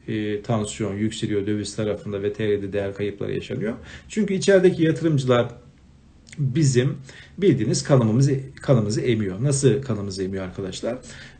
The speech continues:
E, diğer sohbetlerimizde hatırlarsanız yüzde on dokuz faizi sert bir dille eleştirmiştim. İnsanlar fakirleşiyor, işte yabancı yatırımcılara bildiğiniz böyle ekmeğine yağ sürüyorsunuz, bu fakir milletin, e, sırtından geçiniyorlar falan filan.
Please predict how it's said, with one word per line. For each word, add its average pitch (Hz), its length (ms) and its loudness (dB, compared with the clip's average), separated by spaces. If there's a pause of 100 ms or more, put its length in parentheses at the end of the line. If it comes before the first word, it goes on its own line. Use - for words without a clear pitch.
(140)
E, 120 340 0
diğer 139 180 10
sohbetlerimizde 135 760 4
hatırlarsanız 131 600 2
yüzde 113 180 0
on 120 140 2
dokuz 123 240 0
faizi 117 400 0
sert 117 300 -2
bir 113 60 -4
dille 117 200 2
eleştirmiştim. 117 1040 -2 (440)
İnsanlar 117 520 2
fakirleşiyor, 113 1080 -2
işte - 220 -6
yabancı 113 380 0
yatırımcılara 113 640 -2
bildiğiniz 110 500 -2
böyle 113 320 0 (760)
ekmeğine 120 420 2
yağ 117 240 6
sürüyorsunuz, 113 720 0
bu 117 60 -4
fakir 113 580 -2 (100)
milletin, 110 760 0
e, 107 160 -4
sırtından 117 580 2
geçiniyorlar 110 540 0
falan 131 340 -2
filan. 127 500 0